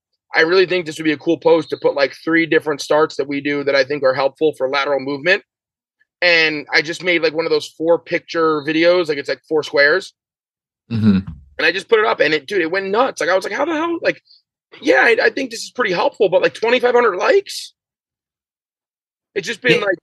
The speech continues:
Speaker 1: it's been crazy to me. It's really cool. Um,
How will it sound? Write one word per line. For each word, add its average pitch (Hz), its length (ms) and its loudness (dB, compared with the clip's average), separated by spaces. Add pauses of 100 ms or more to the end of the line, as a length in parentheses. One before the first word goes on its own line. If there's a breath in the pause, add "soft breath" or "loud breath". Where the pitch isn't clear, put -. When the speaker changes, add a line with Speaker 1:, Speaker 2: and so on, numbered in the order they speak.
(100)
Speaker 1:
it's 175 200 -6
been 208 240 0
crazy 170 400 0
to 160 60 -4
me. 160 200 0
It's 143 160 -4
really 170 180 2
cool. 143 520 -2 (380)
Um, 123 680 -2